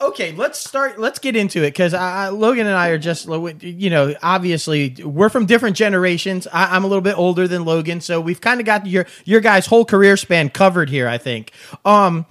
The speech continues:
but the iconic roles that you guys have had, uh, Bonnie, I have to tell you, when my mother and my sister found out, I was a big fan of, uh, Little House on the Prairie, but when my mother and my sister found out we were talking to you, they just lost it.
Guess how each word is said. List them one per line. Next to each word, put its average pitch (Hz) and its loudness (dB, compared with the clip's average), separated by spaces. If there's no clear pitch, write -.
but 220 2
the 254 0
iconic 254 0
roles 185 2
that 151 -2
you 156 -4
guys 143 0
have 143 -6
had, 135 -2
uh, 175 -12
Bonnie, 214 4
I 190 6
have 196 0
to 214 -4
tell 190 2
you, 190 0
when 175 0
my 170 0
mother 180 0
and 196 0
my 190 0
sister 185 -4
found 185 0
out, 156 0
I 226 6
was 392 4
a 359 0
big 240 0
fan 202 0
of, 175 -2
uh, 165 2
Little 170 -2
House 170 -2
on 175 -4
the 165 -4
Prairie, 123 -2
but 190 6
when 208 4
my 208 4
mother 269 4
and 277 2
my 247 0
sister 220 -2
found 180 0
out 170 2
we 160 0
were 156 -2
talking 165 -2
to 170 -6
you, 151 0
they 170 2
just 160 -4
lost 147 0
it. 113 -6